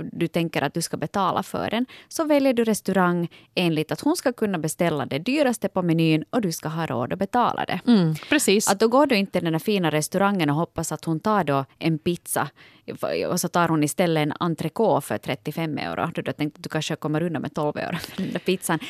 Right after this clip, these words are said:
Speaker 1: Att du måste välja ett ställe utgående från din budget.
Speaker 2: Ja, det är ju bra tänkt då. Eh, och jag tänker kanske också att om man nu inte vill gå in i de här könsrollerna så kanske den som väljer stället är den som betalar.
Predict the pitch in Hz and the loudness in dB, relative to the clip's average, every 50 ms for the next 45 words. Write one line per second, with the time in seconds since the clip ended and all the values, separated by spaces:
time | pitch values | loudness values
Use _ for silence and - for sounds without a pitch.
0 | - - - - - 180 190 185 214 220 226 220 - 247 262 277 254 202 196 - | -14 -14 -8 -2 0 2 4 4 4 4 4 2 2 0 2 2 2 0 0 -2
1 | - - 233 247 254 226 180 156 151 - _ - 190 220 208 202 - - 170 156 | -2 0 0 2 2 2 2 2 0 -2 _ 0 4 4 4 2 2 0 0 2
2 | 147 135 143 143 156 - - 180 165 151 143 - 135 131 131 127 - - _ - | 2 2 0 -2 -4 -4 -2 -2 -2 -2 -2 -4 -4 -4 -4 -6 -8 -12 _ -14
3 | - 160 165 165 - - - - - - - - _ _ - - - - - - | -8 -6 -4 -4 -4 -6 -10 -12 -14 -16 -20 -20 _ _ -20 -16 -16 -16 -16 -20
4 | - - - - 233 - - - 330 190 202 185 190 214 202 165 156 - 160 - | -20 -20 -20 -20 -18 -18 -16 -6 0 4 4 6 8 6 6 6 4 2 0 -2
5 | 160 - - - - 160 - - 160 160 165 160 - - - - 175 170 170 170 | -4 -4 -4 -4 -4 -4 -2 0 2 2 2 2 0 -4 0 2 4 4 6 6
6 | 170 - - - - 233 269 294 - 381 349 302 247 - 254 - - 277 - - | 4 2 2 4 4 4 6 4 4 2 2 2 4 4 4 4 4 2 2 4
7 | - 202 196 - - - - - 208 208 202 190 190 202 220 220 202 - 160 160 | 4 4 4 4 0 -4 0 4 4 6 6 6 6 8 8 6 6 4 4 4
8 | 156 156 151 143 160 170 170 170 170 165 160 135 147 143 156 165 - - 214 180 | 4 4 4 4 4 4 4 4 4 2 2 0 2 2 2 2 4 4 4 4
9 | 160 147 - 156 151 143 - 143 151 151 156 160 165 - 185 - - 226 214 - | 4 2 0 0 0 0 0 0 0 2 2 2 2 2 0 2 2 2 4 4
10 | 233 208 240 262 240 - 202 185 180 190 226 233 202 170 156 156 165 - - 214 | 4 6 6 6 6 6 4 4 6 6 6 6 6 6 6 4 4 4 4 4
11 | 208 196 196 - - - - - 160 160 151 147 151 - 156 143 143 156 160 - | 4 4 4 2 0 0 0 0 0 2 2 2 2 0 0 0 2 2 4 4
12 | 185 165 - - - - 175 190 | 4 4 4 0 -2 -2 -2 -2